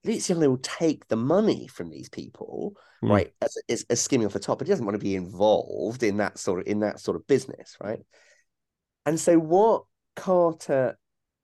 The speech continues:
Speaker 1: does is she gets the women, and exactly how she gets them to do this, we don't know. She gets the women to testify that they have seen Luciano coming to all these brothels. They have seen him collecting the money, <laughs> like,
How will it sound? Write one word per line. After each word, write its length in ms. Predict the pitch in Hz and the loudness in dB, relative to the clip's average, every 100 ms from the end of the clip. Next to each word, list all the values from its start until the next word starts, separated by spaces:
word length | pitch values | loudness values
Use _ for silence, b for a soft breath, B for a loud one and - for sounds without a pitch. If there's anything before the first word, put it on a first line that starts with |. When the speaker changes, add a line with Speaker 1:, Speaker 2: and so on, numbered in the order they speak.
| _ - | _ 0
Speaker 1:
does 400 | 220 196 78 - | 2 2 -2 -8
is 80 | - | -12
she 240 | - - | -10 -6
gets 420 | - 165 - - | 2 2 2 -6
the 80 | - | -2
women, 440 | 139 104 85 98 - - | 0 0 -4 -8 -8 -4
and 80 | |
exactly 300 | 113 117 - | 0 0 0
how 260 | 107 135 147 | 0 2 2
she 140 | 143 | 2
gets 160 | 131 - | 0 0
them 140 | 117 104 | -4 -6
to 60 | |
do 180 | - 117 | -2 0
this, 200 | 95 101 - - | -2 -6 -12 -12
we 280 | 98 104 | -6 -4
don't 260 | 101 101 80 | 0 -2 0
know. 420 | 117 101 - - - b b b b | 0 -2 -4 -10 -10 b b b b
She 280 | - 160 170 | -2 0 2
gets 340 | 175 - - | 2 2 -2
the 100 | 180 | 0
women 320 | 170 117 107 | 2 2 0
to 100 | 117 | -4
testify 580 | 135 131 131 - - 82 | -8 -6 -6 -6 -4 -4
that 220 | 110 107 | -4 -2
they 220 | 110 123 151 | 4 4 4
have 140 | 165 | -2
seen 420 | - 156 175 117 | -2 0 2 0
Luciano 680 | 101 123 - 120 160 - 67 | -2 -4 -2 0 0 -2 -10
coming 300 | - - 113 107 | -8 -4 -2 -2
to 120 | 113 | -4
all 80 | 110 | -4
these 140 | 113 | -4
brothels. 520 | - - - - _ b b b - | -4 -6 -12 -20 _ b b b 2
They 160 | 147 | 6
have 100 | 165 | 6
seen 360 | - - 165 190 | 4 6 6 4
him 200 | 127 107 | 0 -2
collecting 960 | 104 - 131 143 - - - 135 131 127 | -2 4 6 4 0 -6 -2 0 2 2
the 80 | |
money, 520 | 131 185 - - 123 - | 4 2 0 -6 -8 0
<laughs> 40 | |
like, 260 | 143 127 | 2 2